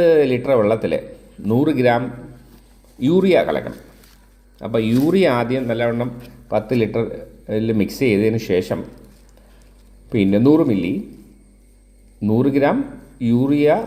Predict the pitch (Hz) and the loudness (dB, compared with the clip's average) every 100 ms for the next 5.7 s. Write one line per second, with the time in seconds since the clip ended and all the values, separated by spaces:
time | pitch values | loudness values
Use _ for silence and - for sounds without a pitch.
0 | - 120 135 123 123 123 110 101 123 160 | -2 -2 0 -2 0 0 0 -2 -4 -2
1 | 107 101 95 101 101 85 80 69 - 87 | 0 0 0 0 0 0 0 -2 -2 -2
2 | 95 98 98 98 - 143 147 143 170 202 | 0 0 0 -2 -2 -6 -2 0 2 2
3 | 127 98 113 110 92 113 123 101 90 117 | 2 0 -2 0 0 0 0 -2 -4 -4
4 | 95 104 131 104 76 85 92 76 95 98 | -2 0 0 0 -2 -6 -10 -8 -4 -2
5 | 90 131 139 143 80 - - | -2 -4 -6 -2 -4 -4 -12